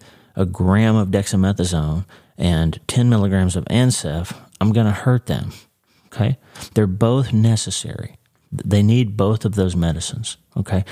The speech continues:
They're good things. Neither one of them is a bad thing. But if I give them in the wrong ratio,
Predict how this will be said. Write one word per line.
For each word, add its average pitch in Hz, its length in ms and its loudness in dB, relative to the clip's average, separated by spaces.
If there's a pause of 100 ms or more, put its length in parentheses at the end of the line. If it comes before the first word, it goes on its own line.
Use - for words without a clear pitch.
(160)
They're 110 120 2
good 110 380 0
things. 98 380 -2
Neither 117 320 2
one 139 140 2
of 127 80 2
them 117 120 4
is 104 120 2
a 95 60 -2
bad 92 300 0
thing. 92 260 -4 (580)
But 95 100 2
if 95 140 0
I 90 80 2
give 113 260 0
them 131 220 2
in 98 140 0
the 90 100 0
wrong 104 340 2
ratio, 104 560 -2